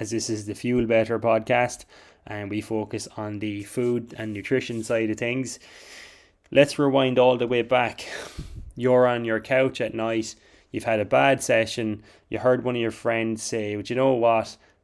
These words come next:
Uh, a vitamin C supplement will sort you right out. That's what my friend's aunt's neighbour told me was the fix here." Or you could be in the gym struggling to push weights, thinking, "Do you know what?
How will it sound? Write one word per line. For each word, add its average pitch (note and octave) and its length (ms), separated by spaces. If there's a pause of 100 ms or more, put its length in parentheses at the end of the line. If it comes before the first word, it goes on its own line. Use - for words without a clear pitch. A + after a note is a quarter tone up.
(180)
Uh, G#2 360
a A2 80
vitamin B2 400
C G#2+ 280
supplement G#2 520
will G2 160
sort G2+ 380
you A2 100
right G#2 300
out. G2+ 240 (260)
That's A2+ 240
what A2 160
my A2 280
friend's G#2+ 640 (200)
aunt's G2+ 460
neighbour G2+ 380
told G2+ 340
me G2+ 220
was G2 260
the G2 80
fix - 380
here." G#2+ 320 (420)
Or G#2 440
you A2+ 220
could A#2 240
be A2 380 (260)
in C3+ 200
the B2+ 100
gym A2 320
struggling A#2 500
to - 80
push A2+ 320
weights, G#2+ 320
thinking, G#2+ 420
"Do G#2 120
you A#2 40
know A#2+ 140
what? A2+ 340